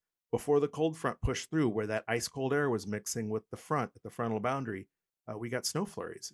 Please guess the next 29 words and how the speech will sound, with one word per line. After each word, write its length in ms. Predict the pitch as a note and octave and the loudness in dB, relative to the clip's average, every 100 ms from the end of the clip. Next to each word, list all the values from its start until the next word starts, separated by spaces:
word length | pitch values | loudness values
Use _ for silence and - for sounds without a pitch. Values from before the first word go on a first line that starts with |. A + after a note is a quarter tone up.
| _ | _
It 40 | |
went 180 | G2+ G#2+ | -6 -6
from 180 | - A#2 | -6 -2
rain 260 | G#2 A#2+ A#2 | -2 -2 -2
to, 100 | A2+ | -4
to 160 | - | -4
snow. 360 | - - B2 G2 | -6 -4 -2 0
Nothing 300 | A#2 - D3 | -2 -2 -2
that 160 | C3 | -2
stuck, 380 | - - A#2 G2+ _ | -2 -2 -2 -4 _
but, 120 | G#2+ - | -10 -10
you 80 | A2+ | -10
know, 60 | |
it 20 | A2 | -8
was 120 | A2 | -6
exciting. 480 | - - G#2 G#2 G2 | -4 -2 -2 -4 -4
Everybody 260 | G2 G#2 | -4 -4
ran 220 | G2 G2 | -6 -4
outside 320 | G2 - G#2 G2 | -6 -6 -6 -6
and 100 | - | -8
took 140 | - | -8
pictures. 400 | G2+ - G2 F#2+ | -10 -6 -8 -4
And 100 | A#2+ | -4
that 100 | A#2+ | -2
happened 280 | C#3+ D#3+ D3+ | -4 -6 -6
again 260 | C3 C#3 - | -6 -8 -8
two 180 | - F#3 | -6 -4
years 300 | E3+ B2 G#2+ | -2 -2 -4
ago 320 | G#2+ G2+ F#2+ | -6 -6 -8